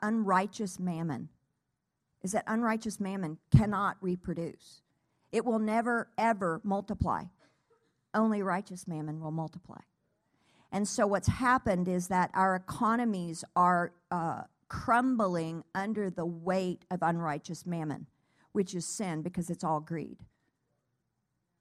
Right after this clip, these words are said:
So,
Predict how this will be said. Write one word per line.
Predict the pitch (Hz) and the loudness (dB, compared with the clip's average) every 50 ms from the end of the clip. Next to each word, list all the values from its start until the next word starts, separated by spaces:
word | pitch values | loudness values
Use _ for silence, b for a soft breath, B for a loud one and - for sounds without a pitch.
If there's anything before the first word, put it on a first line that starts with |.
| _ _ _ _ _ _ _ _ _ _ _ _ _ _ _ _ _ _ _ _ _ _ _ _ _ _ _ _ _ _ _ _ _ _ _ _ _ _ _ _ _ _ _ _ _ _ _ _ _ _ | _ _ _ _ _ _ _ _ _ _ _ _ _ _ _ _ _ _ _ _ _ _ _ _ _ _ _ _ _ _ _ _ _ _ _ _ _ _ _ _ _ _ _ _ _ _ _ _ _ _
So, | - - - - 285 277 262 247 226 208 202 202 202 220 | -12 -8 2 8 12 12 12 12 12 12 12 12 10 8